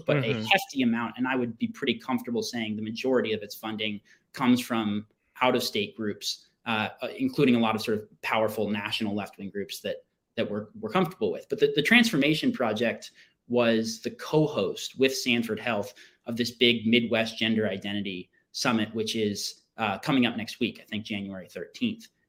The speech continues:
Speaker 1: in, uh, Sioux Falls. Uh, and I thought they were interesting, A, because they were sort of at the center of this mini controversy over this Gender Identity Summit, but B, because they're in, they're,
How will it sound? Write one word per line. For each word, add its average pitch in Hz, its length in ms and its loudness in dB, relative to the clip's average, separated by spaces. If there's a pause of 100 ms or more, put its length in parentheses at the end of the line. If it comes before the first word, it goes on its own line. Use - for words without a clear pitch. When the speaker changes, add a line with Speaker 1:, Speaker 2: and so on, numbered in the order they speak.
(100)
Speaker 1:
in, 117 320 6
uh, 98 160 -8
Sioux - 200 -6
Falls. 98 440 -2 (360)
Uh, 117 200 0
and 139 80 2
I 135 60 4
thought 185 400 4 (100)
they 135 80 6
were 127 160 2
interesting, 120 680 2
A, 156 140 10
because 160 280 2
they 120 80 2
were 107 80 4
sort 117 140 2
of 107 60 0
at 104 100 -2
the 107 60 -2
center 113 380 0
of 98 80 -2
this 98 140 -4
mini 117 340 4
controversy 90 800 -8
over 92 420 -6 (220)
this 107 140 -6
Gender 110 300 4
Identity 98 440 -4
Summit, 95 360 -8 (340)
but 139 160 2
B, 233 160 10
because 160 460 6
they're 131 300 6
in, 127 260 4 (240)
they're, 120 380 2